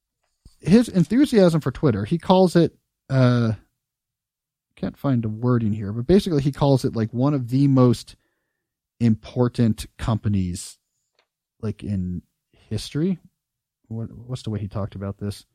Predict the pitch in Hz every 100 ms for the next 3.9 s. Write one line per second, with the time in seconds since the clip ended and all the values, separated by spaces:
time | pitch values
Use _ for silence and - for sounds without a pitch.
0 | _ _ _ _ - 131 240 233 190 147
1 | 135 120 110 101 95 117 127 160 156 170
2 | 180 165 135 117 135 143 131 117 - 135
3 | 107 - - 104 104 92 85 76 55